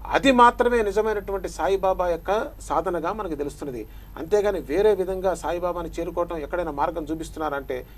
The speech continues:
ఎక్కడా లేదు. సాయిబాబా చెప్తారు, "నాన్న, ఈ మార్గం చాలా తిన్ననైనటువంటిది,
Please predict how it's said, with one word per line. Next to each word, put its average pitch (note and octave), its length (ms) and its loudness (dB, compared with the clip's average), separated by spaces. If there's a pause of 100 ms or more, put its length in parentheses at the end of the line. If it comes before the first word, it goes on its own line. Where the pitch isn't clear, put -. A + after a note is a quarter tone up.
(140)
ఎక్కడా F#3 400 4
లేదు. E3 200 2
సాయిబాబా F3 400 2
చెప్తారు, D#3 360 -2
"నాన్న, F3 340 4 (300)
ఈ F3 100 -2
మార్గం G3 480 4 (120)
చాలా A3+ 240 12
తిన్ననైనటువంటిది, A3 1080 4